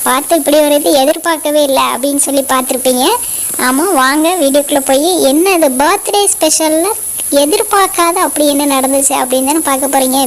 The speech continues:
பிரியாணி வந்து அப்படி ஆயிப்போச்சு. வேற ஒண்ணும் இல்ல, கடைசி வரைக்கும் பாருங்க, உங்களுக்கு இன்ட்ரெஸ்டிங்கா இருக்கும்னு நினைக்கிறேன். பிரியாணி எப்படி செய்யறதுன்னு சொல்லி இதுல சொல்லியிருப்போம், தெரிஞ்சுக்கங்க. நீங்களும் வேணா ட்ரை பண்ணி பாருங்க.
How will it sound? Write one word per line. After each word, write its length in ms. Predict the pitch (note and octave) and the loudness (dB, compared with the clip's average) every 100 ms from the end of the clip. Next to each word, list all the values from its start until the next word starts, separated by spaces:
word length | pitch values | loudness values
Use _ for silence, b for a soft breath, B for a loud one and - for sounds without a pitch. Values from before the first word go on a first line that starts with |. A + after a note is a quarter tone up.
| A#3+ | 0
பிரியாணி 420 | A#3+ C#4 D#4+ E4 | 0 2 4 4
வந்து 220 | D#4 C#4 | 4 4
அப்படி 280 | D4+ B3 B3+ B3+ | 2 2 2 2
ஆயிப்போச்சு. 640 | A#3+ C#4 C#4+ C#4+ C4+ F#4 A#4 B B B B B | 2 0 0 -4 -4 -6 -10 B B B B B
வேற 320 | C4 C4+ E4 | -2 0 2
ஒண்ணும் 180 | E4 E4 | 2 2
இல்ல, 260 | D4+ E4 - | 2 0 -2
கடைசி 320 | C#4+ C4+ C#4+ | -2 -2 0
வரைக்கும் 320 | E4+ D#4+ F4+ | 0 0 -2
பாருங்க, 540 | E4 C#4 D4+ D4+ D#4+ G#4+ - | 0 0 0 0 -2 -4 -2
உங்களுக்கு 300 | C#4 C#4+ C4+ | -2 0 -2
இன்ட்ரெஸ்டிங்கா 460 | C4+ D4 - D4 | -2 -2 -2 -2
இருக்கும்னு 360 | - - - F5 | -2 -2 -2 -2
நினைக்கிறேன். 420 | - A#5 - A#5+ A#5+ - | -2 -2 -2 -2 -2 -2
பிரியாணி 360 | - C#4+ D#4+ D#4+ | -4 -4 -4 -4
எப்படி 300 | C4 D#4+ E4 | -4 -4 -2
செய்யறதுன்னு 440 | E4 D4+ C#4 D4 D#4+ | 0 0 -2 -2 -2
சொல்லி 380 | D4+ C#4+ D4 D#4+ C4 | -2 -2 -2 -2 -4
இதுல 200 | B3+ B3+ B3+ | -2 -2 -2
சொல்லியிருப்போம், 540 | B3+ D4 D#4+ - G#4+ B4 B B B - | 2 2 0 0 -2 -2 B B B -4
தெரிஞ்சுக்கங்க. 480 | - C#4+ E4 D4 D#4 | 0 0 0 -2 -4
நீங்களும் 440 | E4+ C#4+ D#4+ F4 D#4 | -2 -2 0 0 0
வேணா 180 | C#4 C#4 | 0 -2
ட்ரை 200 | C4 B3+ | 0 0
பண்ணி 220 | C4 C#4+ | 0 -2
பாருங்க. 480 | C4+ C4 B3+ B3+ F#4+ | 0 0 0 -2 -4